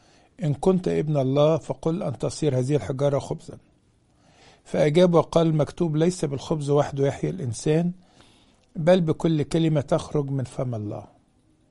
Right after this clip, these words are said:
ثم أخذه إبليس إلى المدينة المقدسة، وأوقفه على جناح الهيكل، وقال له: "إن كنت ابن الله، فاطرح نفسك إلى أسفل،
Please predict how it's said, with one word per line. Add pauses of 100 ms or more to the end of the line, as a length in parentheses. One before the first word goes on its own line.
(600)
ثم
أخذه
إبليس
إلى
المدينة
المقدسة،
وأوقفه
على
جناح
الهيكل، (580)
وقال
له:
"إن
كنت
ابن
الله، (720)
فاطرح
نفسك
إلى
أسفل،